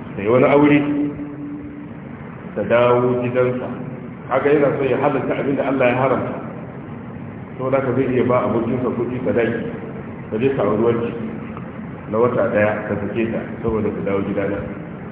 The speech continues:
Kaga yana dabarar yadda zai halatta abin da Allah ya haramta. Saboda haka yasa manzo Allah ya fara da, "لعن الله المحلل والمحلل له." Wanda abin da malamai suke cewa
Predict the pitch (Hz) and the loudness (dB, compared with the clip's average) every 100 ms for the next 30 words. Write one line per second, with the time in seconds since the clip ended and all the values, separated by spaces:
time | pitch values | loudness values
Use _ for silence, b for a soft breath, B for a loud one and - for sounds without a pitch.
0 | - - - - - - - - 123 131 | -12 -12 -12 -12 -12 -12 -12 -2 2 6
1 | 147 - 117 139 147 135 139 135 135 131 | 6 6 4 6 6 6 4 2 0 0
2 | 139 139 127 123 147 127 139 131 131 135 | 0 -2 -2 0 0 0 2 2 4 2
3 | 127 127 127 - - - - - - - | 2 0 -4 -6 -8 -10 -10 -12 -12 -12
4 | - - - 143 139 139 123 135 123 117 | -14 -8 2 4 4 4 2 2 2 2
5 | 139 143 139 131 131 139 135 127 127 127 | 2 4 4 4 4 4 4 4 2 0
6 | - 110 117 113 147 147 123 127 139 123 | -4 0 2 4 4 4 2 2 2 0
7 | 120 117 117 139 131 117 113 113 120 135 | 0 -2 -2 -2 -2 -2 -2 -2 -2 0
8 | 117 117 113 - - - - - - - | 2 2 2 0 -6 -8 -10 -12 -12 -12
9 | - 139 143 - 151 139 127 117 131 - | 0 2 2 2 2 2 2 2 0 -2
10 | 131 120 135 131 | -4 -2 2 4